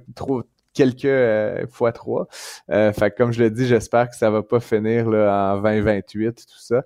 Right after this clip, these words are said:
Il y a quand même un coût non négligeable à l'économie québécoise. Puis il me semble que logiquement, on devrait mettre les bouchées doubles, là, pour essayer de mettre un terme à ce chantier, à cette entrave majeure-là,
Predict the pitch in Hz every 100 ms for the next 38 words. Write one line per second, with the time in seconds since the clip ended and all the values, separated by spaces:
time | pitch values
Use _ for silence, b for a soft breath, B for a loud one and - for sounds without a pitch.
0 | b b - 101 107 110 107 98 _ 117
1 | 113 113 113 107 101 107 110 104 104 98
2 | 101 - 101 92 107 117 123 107 104 -
3 | 127 127 117 107 107 117 113 - 113 113
4 | 127 110 101 104 110 110 - 101 107 -
5 | 95 104 110 110 101 - 85 - 101 95
6 | 85 80 85 95 - 90 - 107 98 95
7 | 87 - 85 - 107 104 85 - 90 87
8 | 85 101 98 98 95 90 85 98